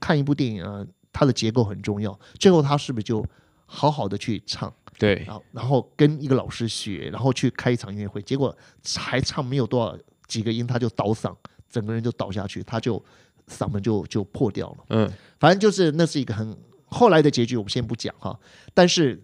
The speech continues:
Speaker 1: 中间有一段很重要的，就是他为什么会想在大的音乐厅开音乐会呢？
Speaker 2: 是因为？
Speaker 1: 因为他，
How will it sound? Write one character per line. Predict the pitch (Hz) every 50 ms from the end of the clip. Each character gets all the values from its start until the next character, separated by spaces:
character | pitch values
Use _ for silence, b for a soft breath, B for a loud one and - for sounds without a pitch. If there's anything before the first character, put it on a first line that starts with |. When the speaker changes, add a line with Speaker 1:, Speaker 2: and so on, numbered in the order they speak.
| - -
Speaker 1:
中 | - - 156 156
间 | 147 151 147
有 | 120 98
一 | 101
段 | 104 - 131 113
很 | 101 - - - 123 98 92
重 | 92 - 113 101 101
要 | 110 104 95 80
的， | 82 82 b b b b
就 | - 185
是 | 190
他 | 180 - 220
为 | 226 240 277 262
什 | 202 -
么 | 143 127
会 | 151 135
想 | - - 101 95
在 | 98 123 113 107 - - _ -
大 | _ 151 127 117
的 | 104
音 | 107 113
乐 | 113 117
厅 | 110 117 110
开 | 104 - 120
音 | 113 113
乐 | 117 113 107
会 | 110 123 110
呢？ | 101 104 101 101 107 117 - - -
Speaker 2:
是 | 139 135 131 120
因 | 120 120
为？ | 123 120 117 107 107 107 b b b b
Speaker 1:
因 | - 190
为 | 180 170
他， | 151 131 131 147 139 139 147